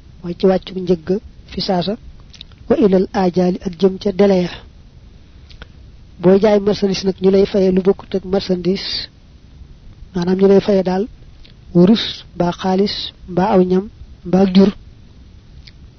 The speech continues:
Kon noo ci jubóo koy jënd rek, baax na. Bu leen neexee muy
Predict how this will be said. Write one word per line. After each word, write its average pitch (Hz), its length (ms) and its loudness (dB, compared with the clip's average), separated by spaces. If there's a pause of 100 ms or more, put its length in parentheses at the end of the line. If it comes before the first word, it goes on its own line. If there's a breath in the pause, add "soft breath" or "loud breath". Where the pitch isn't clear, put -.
Kon 185 180 2 (260)
noo 190 180 4
ci - 120 -4
jubóo 220 200 6
koy 202 200 0
jënd 185 220 -2
rek, 180 180 -6 (340)
baax 185 220 -4
na. 180 100 -10 (200)
Bu - 40 -20
leen 180 180 0
neexee 185 340 0
muy 190 220 0